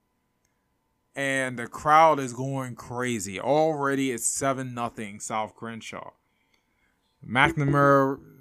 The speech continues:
two thousand nine McNamara, we go three and out. I'm not winning my matchup up front so far. There's just too much.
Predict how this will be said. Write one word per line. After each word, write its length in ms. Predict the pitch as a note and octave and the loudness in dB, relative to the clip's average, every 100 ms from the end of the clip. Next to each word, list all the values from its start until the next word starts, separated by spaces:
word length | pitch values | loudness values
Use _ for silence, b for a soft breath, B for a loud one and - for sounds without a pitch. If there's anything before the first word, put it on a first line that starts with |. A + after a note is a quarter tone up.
| _ _ | _ _
two 160 | - E3 | -6 0
thousand 380 | D3 D3 C#3+ | 2 2 0
nine 180 | C3+ C3 | -4 -4
McNamara, 500 | C3 C3+ - C3+ C3 | -2 -4 -6 -10 -8
we 80 | B2+ | -8
go 180 | C3+ B2 | -6 -8
three 280 | - A#2 A2 | -8 -10 -8
and 100 | A2+ | -4
out. 360 | B2+ B2+ A#2 _ _ | -2 -4 -8 _ _
I'm 120 | A#2 | -10
not 240 | A#2 B2+ A#2 | -2 -2 -2
winning 240 | B2+ B2 | -8 -8
my 160 | A#2 A#2 | -6 -6
matchup 540 | A#2 A#2 - A#2 A2 | -4 -6 -6 -10 -8
up 120 | A2 | -10
front 320 | - A#2+ A#2+ A2 | -10 -12 -10 -10
so 220 | B2+ A#2 | -12 -12
far. 460 | - A#2+ A#2 A#2 | -10 -8 -6 -8
There's 220 | A2 G2+ - | -12 -16 -14
just 240 | A#2 - | -14 -12
too 160 | - C3+ | -10 -10
much. 520 | B2 B2+ B2 - | -10 -10 -10 -14